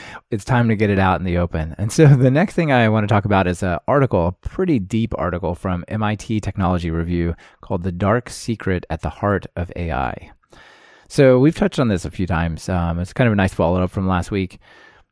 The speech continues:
There's a huge problem with A I, and, you know, we've had statistical models, and we can look at the model, we can see things that it's product-, predicting. But as we move farther and farther into things like deep learning,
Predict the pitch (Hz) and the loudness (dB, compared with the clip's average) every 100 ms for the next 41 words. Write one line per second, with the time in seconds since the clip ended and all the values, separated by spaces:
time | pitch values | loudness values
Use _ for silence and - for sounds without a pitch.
0 | - 127 135 123 208 - - 104 95 87 | -4 0 0 -2 -2 -4 0 0 2 -2
1 | 78 - 90 90 82 73 - - 90 87 | -4 -4 -4 -2 -2 -4 -8 -10 -8 -6
2 | 85 80 _ _ _ 107 104 117 117 170 | -6 -8 _ _ _ -4 0 0 0 0
3 | - 135 131 - - 104 92 98 95 92 | 0 -2 -2 -4 -2 0 0 0 0 -2
4 | - - 98 101 107 104 143 143 139 123 | -6 -10 -4 -2 -2 2 2 0 0 2
5 | 117 110 104 101 98 135 123 117 107 113 | 4 4 0 -2 -4 0 2 2 0 -2
6 | 104 92 85 - 98 95 _ _ - 92 | 0 -2 -2 -2 -2 -2 _ _ -12 -6
7 | 98 98 90 - _ - - - 123 135 | -4 -4 -4 -6 _ -20 -10 -2 0 4
8 | 147 147 139 127 - 110 113 117 117 110 | 4 4 2 -2 -4 2 4 4 4 4
9 | 104 95 - 104 98 87 98 101 131 147 | 4 2 -2 -2 -2 -2 -2 -2 0 2
10 | 101 90 | 0 -2